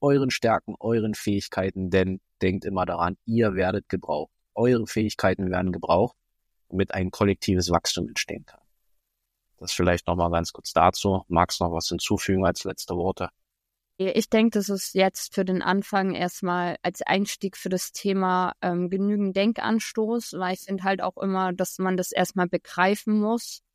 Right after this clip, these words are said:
Speaker 2: Ne, wir erzählen das jetzt hier so locker und leicht und der ein oder andere stellt sich da einfach mal Fragen und hat viele Fragezeichen im Kopf. Und ich kann mich da tatsächlich nur anschließen.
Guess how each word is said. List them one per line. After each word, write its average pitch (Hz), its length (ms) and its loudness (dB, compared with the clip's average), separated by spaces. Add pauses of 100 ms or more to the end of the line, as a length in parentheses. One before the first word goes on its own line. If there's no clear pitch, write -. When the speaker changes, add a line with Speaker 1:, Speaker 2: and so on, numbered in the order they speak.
(180)
Speaker 2:
Ne, 196 180 2
wir 190 100 0
erzählen 190 460 2
das 196 200 0
jetzt 196 180 -2
hier 202 180 0
so 190 140 -2
locker 190 400 0
und 185 140 0
leicht 202 460 0
und 180 340 -6
der - 320 -2
ein 185 240 2
oder 180 180 0
andere 180 340 0
stellt - 280 0
sich - 160 -10
da 170 100 0
einfach 175 340 -2 (140)
mal 180 400 0 (500)
Fragen 202 400 0
und 190 160 0
hat 240 140 -4
viele 185 180 -2
Fragezeichen 190 720 2
im 185 140 0
Kopf. 202 280 -2 (600)
Und 185 260 0
ich - 80 -6
kann 196 180 0
mich 190 160 -2
da 185 360 2 (100)
tatsächlich 185 540 0
nur 175 160 -4
anschließen. 180 760 -8